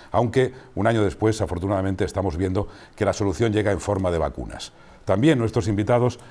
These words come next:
nos harán un dibujo esencial, eh, digamos vital, yo creo, para la población en estos momentos, de los avances muy positivos de la vacunación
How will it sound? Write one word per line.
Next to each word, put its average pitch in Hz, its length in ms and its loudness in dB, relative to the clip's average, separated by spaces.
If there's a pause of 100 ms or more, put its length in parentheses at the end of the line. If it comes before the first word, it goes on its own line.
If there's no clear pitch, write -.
(140)
nos 95 160 -2
harán 131 200 4
un 143 100 4
dibujo 127 420 2
esencial, 139 720 2 (400)
eh, 95 200 -8
digamos 113 380 0
vital, 131 460 2
yo 113 160 0
creo, 127 340 2
para 113 220 2
la 101 120 0
población 110 440 0
en 120 80 2
estos 123 200 0
momentos, 117 540 0 (320)
de 101 60 0
los 104 160 0
avances 123 280 2
muy 135 180 4
positivos 113 560 0
de 101 80 0
la 95 80 0
vacunación 90 640 0